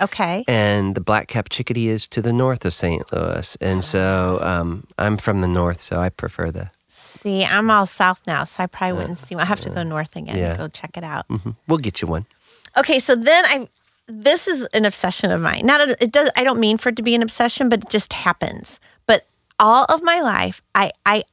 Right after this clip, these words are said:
Speaker 1: always seem to notice, like, that billboard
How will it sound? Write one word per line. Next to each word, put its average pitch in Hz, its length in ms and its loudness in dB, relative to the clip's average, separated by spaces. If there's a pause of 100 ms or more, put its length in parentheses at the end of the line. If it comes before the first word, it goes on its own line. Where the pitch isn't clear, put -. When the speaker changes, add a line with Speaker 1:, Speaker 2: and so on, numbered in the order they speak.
Speaker 1:
always 254 380 4
seem 220 500 2
to 202 440 -4 (460)
notice, 214 800 2 (180)
like, 196 200 -4 (360)
that 233 280 -10 (100)
billboard 175 720 -4